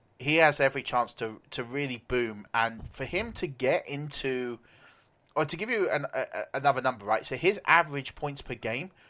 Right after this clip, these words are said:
was seventeen point six one. Um, only t-, uh, Ryan Tannehill had a bigger number than that. Oh, and Drew Brees. So those three, we don't know what's gonna happen with Brees.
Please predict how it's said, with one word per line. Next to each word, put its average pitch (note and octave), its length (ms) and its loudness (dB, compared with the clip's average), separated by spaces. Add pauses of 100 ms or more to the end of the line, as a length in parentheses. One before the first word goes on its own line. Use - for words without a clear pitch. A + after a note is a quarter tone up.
(160)
was B2+ 180 0
seventeen C#3 720 0
point A#2+ 320 -10
six - 400 -6
one. A2 400 0 (440)
Um, A2+ 480 4 (340)
only D3+ 380 0 (240)
t-, - 120 -2
uh, A#2+ 460 4
Ryan B2 280 6
Tannehill A2+ 440 0
had G#2+ 120 0
a - 20 -6
bigger A2+ 300 -4
number G#2+ 340 -4
than G2+ 180 -12
that. G2+ 240 -6
Oh, A2+ 160 8
and A2+ 160 -2
Drew A2+ 220 -12
Brees. G2 400 -10 (380)
So - 120 -12
those C#3 400 4
three, G#2+ 320 -6
we G#2+ 140 -14
don't D3+ 120 2
know D#3+ 80 0
what's D3+ 140 -4
gonna C3+ 160 -4
happen A#2+ 360 -4
with G#2 120 -12
Brees. F#2 380 -10